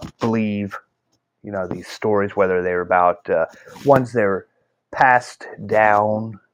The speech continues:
uh, from, uh, generation to generation, or it was that one spooky house, or the creepy neighbors, whatever, you know,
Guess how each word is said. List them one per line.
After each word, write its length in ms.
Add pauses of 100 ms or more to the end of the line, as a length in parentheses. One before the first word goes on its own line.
(440)
uh, 360 (120)
from, 500 (760)
uh, 240
generation 640
to 40
generation, 840
or 300
it 40
was 100
that 180
one 220
spooky 480
house, 680
or 260 (280)
the 60
creepy 460
neighbors, 800
whatever, 360
you 120
know, 180